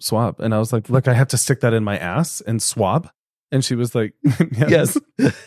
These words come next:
Speaker 1: And I'm like,
Speaker 2: <laughs>
Speaker 1: "What?" And so,
Speaker 2: Uh.
Speaker 1: I, okay. So I went to the bathroom.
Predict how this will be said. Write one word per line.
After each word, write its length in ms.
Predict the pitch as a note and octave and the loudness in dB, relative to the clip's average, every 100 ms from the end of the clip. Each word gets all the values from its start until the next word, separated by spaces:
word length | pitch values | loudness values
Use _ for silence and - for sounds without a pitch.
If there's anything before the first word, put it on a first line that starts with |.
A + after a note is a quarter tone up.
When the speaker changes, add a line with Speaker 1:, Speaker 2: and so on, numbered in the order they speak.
| - | -2
Speaker 1:
And 140 | D#3+ | 0
I'm 140 | D#3+ F3+ | 2 4
like, 260 | E3 D3 D#3+ - - | 4 2 -6 -12 -10
Speaker 2:
<laughs> 220 | - - - | -10 -10 -4
Speaker 1:
"What?" 400 | G#2+ A#2+ C#4 F#4 _ _ - | 0 2 0 -2 _ _ 0
And 180 | C3+ C3 | 0 2
so, 420 | D#3+ D3 C#3+ - - _ _ A#3 | 2 4 2 0 -10 _ _ -4
Speaker 2:
Uh. 240 | A3 G3 B2+ | -2 -4 -8
Speaker 1:
I, 100 | - - - - _ B2+ | -8 -10 -10 -18 _ -4
okay. 360 | D#3+ C#3 D3+ - | 2 2 2 -2
So 180 | D3+ B2 | 0 0
I 80 | |
went 240 | A#2 A2+ G2+ | 0 -2 -4
to 60 | |
the 60 | C3 | -4
bathroom. 580 | G2 G2 - F#2 G2 | -2 -4 -6 -6 -6